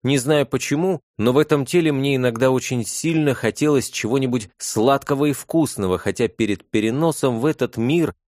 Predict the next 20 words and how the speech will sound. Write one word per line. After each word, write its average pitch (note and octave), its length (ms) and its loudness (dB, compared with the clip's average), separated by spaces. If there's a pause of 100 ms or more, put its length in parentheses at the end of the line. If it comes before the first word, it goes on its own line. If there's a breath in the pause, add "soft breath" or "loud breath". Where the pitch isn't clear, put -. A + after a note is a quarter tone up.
(160)
похожей D#3+ 460 2
привычки D3+ 540 0
за C#3+ 180 2
мной D3+ 200 0
не D#3 120 0
наблюдалось. D3 840 0 (300)
Я, B2 220 2
конечно, B2 520 0
мог C#3+ 360 0
в G2 80 2
охотку A2+ 440 0
съесть A2 360 -4
конфету A2+ 580 0
или G2+ 300 0 (320)
несколько B2 520 0
плиток A#2 400 -2
шоколада, G#2+ 600 0
если G#2 360 -2
дети G#2+ 280 0
угощали. E2+ 600 -2